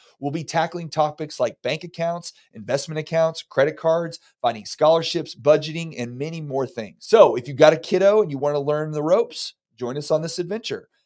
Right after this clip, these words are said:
I'm gonna be learning just like she is. And now, before I sign off, remember, your feedback means the world to me. Hit that subscribe button, share with your pals, or drop a review.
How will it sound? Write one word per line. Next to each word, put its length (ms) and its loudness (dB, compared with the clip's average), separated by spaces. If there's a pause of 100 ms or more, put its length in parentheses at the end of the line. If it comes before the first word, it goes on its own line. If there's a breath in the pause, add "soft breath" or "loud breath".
(160)
I'm 200 2
gonna 160 2
be 140 -2
learning 440 0
just 260 0
like 140 4
she 280 -4
is. 360 -12
And 100 -12
now, 140 0
before 300 0
I 80 4
sign 240 -2
off, 240 -4
remember, 340 -8
your 220 -4
feedback 600 0
means 380 -12
the 80 -12
world 300 -6
to 80 -14
me. 180 -20 (240)
Hit 160 -4
that 160 6
subscribe 460 4
button, 320 -2 (160)
share 260 0
with 140 -4
your 100 -4
pals, 600 0
or 80 -10
drop 320 -2
a 40 -4
review. 380 -10